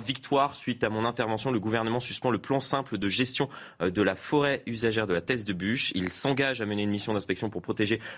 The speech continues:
euh, ce patrimoine forestier et culturel. » Alors, je vais tenter de vous expliquer de quoi il s'agit le plus simplement, euh, possible. Le mode de gestion de cette forêt de la Teste de Buch est archaïque. Ça date du quinzième siècle. Il y a une bataille entre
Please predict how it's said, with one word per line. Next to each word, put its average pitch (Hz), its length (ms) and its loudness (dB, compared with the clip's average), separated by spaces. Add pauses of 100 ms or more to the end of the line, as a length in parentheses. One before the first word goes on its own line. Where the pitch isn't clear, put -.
euh, 82 60 0
ce - 140 -2
patrimoine 123 800 -2
forestier 110 720 0
et 85 80 0
culturel. » 104 500 0
Alors, 82 160 -2
je 82 80 -10
vais 90 80 -2
tenter 101 260 -2
de 98 60 -4
vous 98 120 -4
expliquer 101 380 -2
de 92 80 4
quoi 101 160 2
il 98 80 0
s'agit 95 260 -2
le 92 80 0
plus - 160 -14
simplement, 101 440 0 (320)
euh, 87 80 2
possible. 117 580 0
Le 101 60 2
mode 117 280 0
de 120 120 2
gestion 117 560 0
de 104 80 0
cette 92 180 -4
forêt 110 200 2
de 101 40 0
la 92 80 0
Teste 107 220 -4
de 104 80 -2
Buch 104 220 -4
est - 160 -4
archaïque. 120 720 0
Ça - 120 -4
date 98 200 0
du 90 100 -8
quinzième 139 560 2
siècle. 143 420 2
Il 113 40 0
y - 20 2
a 95 60 2
une 98 60 2
bataille 127 320 0
entre 113 260 -2